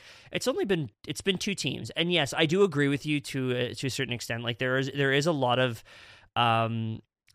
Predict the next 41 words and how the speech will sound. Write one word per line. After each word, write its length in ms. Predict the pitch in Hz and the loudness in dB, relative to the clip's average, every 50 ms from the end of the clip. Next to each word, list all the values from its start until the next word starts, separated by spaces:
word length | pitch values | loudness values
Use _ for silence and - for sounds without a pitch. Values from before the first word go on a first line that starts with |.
| _ - | _ -4
like, 380 | 131 135 131 127 - - - - | 0 0 0 0 -2 -6 -12 -14
there, 440 | - 131 139 131 127 127 123 120 - | -6 -2 0 2 2 2 0 0 0
I, 160 | - 127 135 - | 0 -2 -2 0
I, 220 | 131 139 135 131 - - | -2 -2 -2 -2 -4 -4
I 80 | 139 127 | -4 0
do 220 | 113 143 156 165 | 2 4 4 4
agree 260 | 170 151 143 135 131 | 4 2 2 2 2
with 220 | 131 135 - - 131 | 2 0 -2 -2 -4
you. 180 | 131 131 127 | -2 -2 0
Like, 220 | 123 123 117 110 - | 0 0 0 0 0
there's 240 | 127 127 131 123 | 0 0 0 0
a 40 | 131 | 0
lot 300 | 123 117 117 117 117 127 | -2 0 0 2 2 2
of, 300 | 143 147 147 139 127 127 - - | 2 2 0 -2 -6 -8 -8 -4
um, 540 | 123 117 117 113 110 107 110 107 107 104 - - _ _ _ _ _ _ _ | -2 -2 -2 -2 -2 -4 -4 -6 -6 -8 -10 -14 _ _ _ _ _ _ _
like, 160 | - 123 - - | -8 -8 -8 -4
history 600 | - 240 - - - - 147 143 135 131 131 - | -2 -2 -2 0 -2 -2 -4 -2 -2 -2 -2 -2
of 180 | - 117 104 | -4 -6 -6
him, 340 | - - 117 113 110 113 113 | -6 -6 -6 -4 -4 -4 -4
like, 260 | 123 151 113 - - - - - - - _ - | -4 -4 -4 -6 -8 -14 -20 -20 -20 -14 _ -2
being 440 | 139 135 131 131 127 123 120 123 | 0 0 2 0 0 -2 -4 -6
bad 320 | 113 - - 123 123 135 123 | -2 2 4 6 6 6 4
defensively 760 | 127 - - 120 117 110 - 120 104 - 110 107 110 117 117 | 2 2 2 0 0 0 -2 -6 -6 -4 -4 -4 -4 -4 -4
and, 220 | 113 110 113 113 - - | -4 -6 -6 -8 -10 -8
and, 160 | 127 127 123 | -8 -6 -6
like, 140 | 117 107 120 | -8 -6 -4
not 260 | 127 135 131 120 113 | -2 0 0 0 0
back 220 | 127 120 117 113 - | -2 -2 -2 -2 -4
checking 300 | - 120 - - - 113 | -8 -10 -8 -10 -12 -10
hard 240 | 110 113 107 110 | -8 -6 -6 -4
enough. 200 | 107 110 107 110 - | -4 -4 -6 -6 -10
The 180 | - - 165 160 | -2 0 0 2
only 340 | - 175 180 214 240 262 240 | 2 2 2 2 2 0 0
reason 380 | 185 165 160 156 160 170 156 147 | 0 0 -2 0 -2 -2 -2 0
why 220 | 135 127 127 127 | 0 0 2 0
I 40 | 127 | 0
bring 240 | 120 123 120 127 123 | 0 -2 -2 -2 -2
this 180 | 120 113 - 117 | -2 -2 -2 -2
up 160 | 113 110 - | -2 -2 -4
is 100 | 127 123 | -4 -4
because 340 | 135 123 - 135 120 113 | -4 0 2 2 2 2